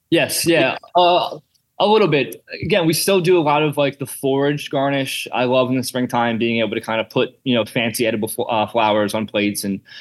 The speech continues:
just educate people how, like, hey, when you're driving down the road, this is that flower that you're probably seeing that you have looked at probably a thousand times, but never really thought twice about it. Um, you know,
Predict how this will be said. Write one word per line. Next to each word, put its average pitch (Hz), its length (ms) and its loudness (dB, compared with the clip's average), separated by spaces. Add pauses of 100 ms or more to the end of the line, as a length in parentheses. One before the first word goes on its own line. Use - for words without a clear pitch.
(140)
just 175 180 0
educate 160 360 0
people 139 340 0
how, 123 180 2
like, 117 140 0
hey, 143 160 0
when 113 180 -2
you're 135 80 0
driving 127 400 0
down 120 200 -2
the 110 60 -10
road, 113 360 -2 (460)
this 143 180 -2
is 139 120 0
that 131 200 0
flower 123 360 4
that 104 140 -2
you're 107 100 -6
probably 107 380 -2
seeing 101 460 -4
that 95 140 -2
you 104 300 0
have 110 160 0
looked 117 240 -2
at 101 160 0
probably 104 340 -2
a 98 40 -4
thousand 101 380 -2
times, 101 580 -2 (220)
but 117 120 0
never 113 220 2
really 110 240 0 (220)
thought 101 240 0
twice 107 240 -2
about 98 280 0
it. 95 180 -4 (320)
Um, 90 440 -2 (500)
you 135 140 0
know, 120 320 0